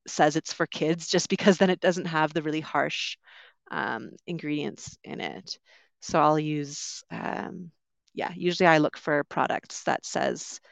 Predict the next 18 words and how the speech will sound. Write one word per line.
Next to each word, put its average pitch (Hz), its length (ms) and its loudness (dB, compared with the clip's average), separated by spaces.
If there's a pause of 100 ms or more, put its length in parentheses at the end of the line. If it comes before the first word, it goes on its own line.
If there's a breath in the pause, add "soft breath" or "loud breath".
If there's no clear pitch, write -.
(240 soft breath)
it's - 240 -8
not 143 280 -2
deet, 147 240 -6
it 165 60 -12
has 147 260 2
other, - 340 -2
there's, 185 180 0 (140)
I 185 80 0
think 233 140 -2
there's 240 120 0
a 220 60 -6
product 190 280 -2
called - 200 -4
Icodine 190 520 -2
or 196 60 -2
something 208 400 -8
like 202 240 -6
that, 214 300 -4